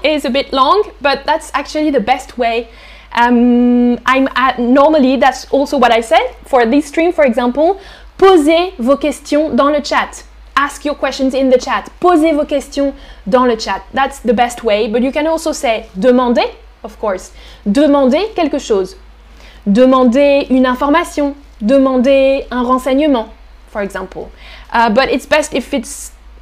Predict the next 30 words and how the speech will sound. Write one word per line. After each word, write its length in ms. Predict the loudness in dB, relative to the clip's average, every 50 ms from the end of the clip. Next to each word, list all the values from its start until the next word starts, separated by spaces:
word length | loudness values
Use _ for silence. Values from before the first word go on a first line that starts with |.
| -20 -20 -20 -20
followed 480 | -20 -8 -2 2 2 4 6 4 4 2
by 160 | -2 -4 -4
something. 460 | -4 -8 -10 -12 -12 -12 -12 -8 -2
Demander 520 | 0 2 4 4 4 2 2 0 0 0 0
une 120 | 0 0
information. 640 | 0 -2 -4 -6 -6 -6 -6 -6 -8 -12 -14 -16 -16 -18 -20 -20 -20 -8 0
But 180 | 0 0 2 4
not 440 | 4 6 6 6 4 2 -4 -16 -12 -6
demander 600 | -2 0 2 4 4 4 4 4 4 4 2 2 0 0
une 160 | -2 -2 0
question. 480 | -2 -4 -6 -6 -6 -6 -6 -6 -6 -12 -20 -20 -20 -20 -20 -20 -20 -20 -20 -20 -20 -20 -20 -20 -20 -20 -16 -14
It's 140 | -14 -12 -8
too 280 | -2 0 0 0 0 -2 -4 -8 -4
redundant, 600 | 0 2 4 4 4 2 2 0 -2 -6 -10 -14 -12 -6
right? 300 | -4 -2 -2 -2 -4 -8 -10
You 140 | -6 -6 -6
cannot 260 | -4 -4 -4 -4 -2
say, 240 | 0 0 0 0 -2 -6 -20 -20 -20 -20 -20 -20 -20 -20 -14 -6
je 160 | -2 0 0 2
demande 520 | 2 4 4 4 6 4 4 4 2 2 2
une 100 | 0 2
question. 420 | 2 0 -2 -2 -6 -8 -8 -8 -8
No, 220 | -8 -6 -6 -6 -6 -10 -20 -16
je 140 | -12 -10 -10
pose 560 | -8 -2 2 4 4 6 6 4 2 0 -4 -8
une 140 | -6 -6 -6
question. 380 | -6 -10 -14 -14 -16 -20 -20 -20 -20 -20 -20 -20 _ -20 -10 -4
Ou 80 | -4 -2
je 140 | 0 2 2
demande 640 | 2 4 4 4 4 4 4 2 2 2 0 -2